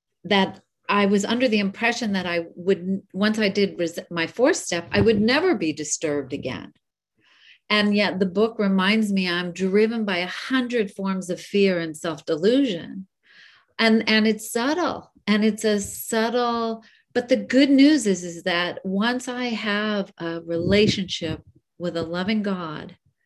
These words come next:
established and growing, and as I understand him in italics, meaning gradual, meaning I don't understand him, meaning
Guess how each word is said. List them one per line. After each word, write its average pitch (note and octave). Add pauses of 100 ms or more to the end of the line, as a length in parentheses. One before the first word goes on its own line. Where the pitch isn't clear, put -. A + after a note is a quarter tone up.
(520)
established F#3
and G3+
growing, F3
and D#3+ (120)
as F3+
I E3
understand D#3
him D3
in F3+
italics, F3+ (520)
meaning F3+
gradual, E3
meaning E3
I E3
don't F3+
understand C3
him, C#3
meaning D#3